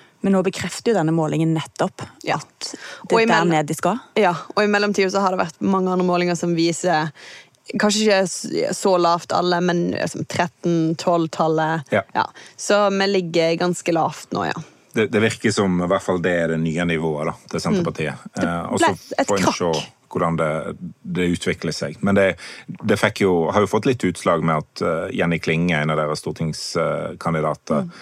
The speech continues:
Speaker 3: sa at partiet må snakke mer om klima. Eh, og jeg, jeg vet, jeg vet ikke helt om det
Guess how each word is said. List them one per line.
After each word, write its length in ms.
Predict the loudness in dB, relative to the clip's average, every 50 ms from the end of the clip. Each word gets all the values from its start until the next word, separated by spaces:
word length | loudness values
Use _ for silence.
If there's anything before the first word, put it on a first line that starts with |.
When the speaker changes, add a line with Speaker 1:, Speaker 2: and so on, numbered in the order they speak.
| -20 -16
Speaker 3:
sa 140 | -4 0 0
at 80 | 0 0
partiet 280 | -2 -2 0 2 2 2
må 120 | 2 -2
snakke 280 | -2 -4 -4 -2 0 0
mer 380 | 2 2 2 2 0 0 -2 -2
om 100 | -4 -8
klima. 400 | -6 -4 -2 -2 -2 -2 -4 -6 -8 _ _ _ -20 -20 -20 -20 -20 -18 _
Eh, 320 | -6 -2 -2 -2 -2 -4 -6 -6 _
og 120 | 0 0
jeg, 100 | 0 0 -2 -6 -18 _ -20 _ -20 -20 _ _ _ _ _ -20 _ _ _ _ -12 -6
jeg 80 | -2 0
vet, 140 | 0 0 0
jeg 80 | 2 2
vet 100 | 2 2
ikke 180 | 0 -2 0
helt 220 | 0 0 0 0 0
om 140 | 0 0 2
det 160 | 2 2